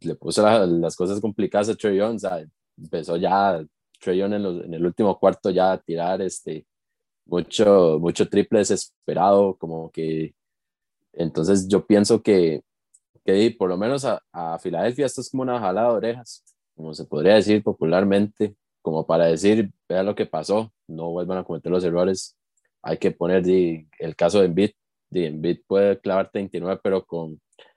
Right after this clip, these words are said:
pero con esa, pero con esa lesión de los meniscos, di, lo está limitando un poco. Aparte, eh, yo creo que hay que tener, di,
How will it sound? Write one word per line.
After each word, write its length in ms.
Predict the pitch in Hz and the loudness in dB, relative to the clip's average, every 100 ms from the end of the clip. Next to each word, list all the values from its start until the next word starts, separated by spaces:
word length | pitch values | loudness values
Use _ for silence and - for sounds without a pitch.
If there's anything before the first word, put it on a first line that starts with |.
| _ _ | _ _
pero 140 | 82 | -2
con 140 | 82 85 | 0 0
esa, 260 | 82 95 - | 2 0 0
pero 180 | 85 | -2
con 120 | 80 82 | -2 -2
esa 140 | 95 | 2
lesión 240 | 95 101 | 2 2
de 80 | 101 | 0
los 120 | 87 | 0
meniscos, 560 | 80 80 92 - 110 95 | -4 -6 -6 -4 -4 -2
di, 220 | 95 87 - | 0 -2 -2
lo 140 | 80 | -8
está 180 | - 80 | -6 -4
limitando 520 | 90 87 - 92 92 | -2 -4 -4 -4 -2
un 140 | 90 - | -4 -2
poco. 400 | 101 104 - 107 _ _ _ _ _ _ _ _ - | -4 -2 -10 -12 _ _ _ _ _ _ _ _ -10
Aparte, 720 | 82 - 92 90 - 113 - _ _ | -8 -2 -2 -4 -6 -6 -6 _ _
eh, 560 | 82 80 78 80 80 80 | -8 -6 -6 -6 -6 -4
yo 120 | 82 | -4
creo 220 | - 92 | 0 0
que 280 | - 107 101 - | 4 2 2 -2
hay 140 | 85 | -6
que 120 | 98 | -6
tener, 640 | - 92 92 92 85 85 85 | -4 -2 0 -2 -4 -8 -2
di, 360 | 90 82 76 | 0 0 -6